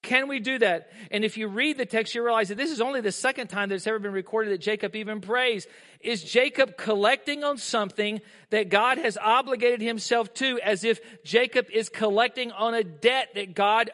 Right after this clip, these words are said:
owes him? And so to answer the question about holding up God's word to him in light of that,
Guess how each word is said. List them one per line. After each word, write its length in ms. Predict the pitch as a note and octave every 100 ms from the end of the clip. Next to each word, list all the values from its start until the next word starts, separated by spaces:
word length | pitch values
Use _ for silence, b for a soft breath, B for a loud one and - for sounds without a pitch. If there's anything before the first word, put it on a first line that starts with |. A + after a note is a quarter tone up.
| -
owes 400 | B3 C#4+ B3 -
him? 260 | G#3 E3 B B B
And 120 | G3+
so 140 | G3 A3+
to 180 | A#3+ G3+
answer 380 | A3+ C4 D4
the 100 | C#4
question 680 | C4 - G#3+ F#3+ - G#3 G3+ B B B
about 280 | E3 F#3+ G3
holding 420 | - A#3 C4 C4
up 260 | B3 F#3+ E3+
God's 320 | G3 G#3 G3+
word 320 | G3 G#3+ G#3
to 180 | - C4+
him 260 | A3 F#3 G3
in 160 | G3+ G#3
light 380 | G3+ A3 A#3+ G3
of 180 | F#3+
that, 320 | G3+ G#3+ A3+